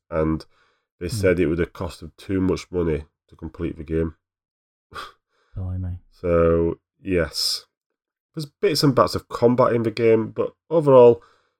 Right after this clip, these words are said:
Speaker 1: if you play with someone, you know, as, as a co-op game, it is fun in that sense.
Speaker 2: Yeah.
Speaker 1: Um, but Trine three, <coughs> if you are playing it, just be w-,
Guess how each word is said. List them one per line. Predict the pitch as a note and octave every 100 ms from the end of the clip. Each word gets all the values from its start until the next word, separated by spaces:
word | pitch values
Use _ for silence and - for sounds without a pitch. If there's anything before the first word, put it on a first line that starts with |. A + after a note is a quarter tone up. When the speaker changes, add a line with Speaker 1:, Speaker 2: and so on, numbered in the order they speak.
| _
Speaker 1:
if | C3
you | C3+
play | - C#3 C#3
with | A#2
someone, | - C#3 B2 G2 F2 E2+ _ _ _ _ _ _ _ _ _
you | A2+
know, | F#2+ F#2
as, | F2+
as | F2+ G#2+
a | F#2+
co-op | - G#2 F#2 F#2+
game, | G2+ F#2 F2 - _ -
it | F2+
is | F#2+ F2
fun | - - F2+ F#2+ - _ _ _ _ _ -
in | F2
that | E2+ -
sense. | - E2+ D#2 - - _ _ _ _ _
Speaker 2:
Yeah. | - G2 F#2 - _
Speaker 1:
Um, | F2+ F2+ F2+ F2+ E2+
but | - G2 E2+ _ _
Trine | - G#2 G2
three, | - - G2+ G2 F2 - _
<coughs> | _
if | F2+ -
you | F2+
are | F#2
playing | F2 - F2+ F2+ F#2
it, | E2+
just | D2 D#2+
be | -
w-, | F2 E2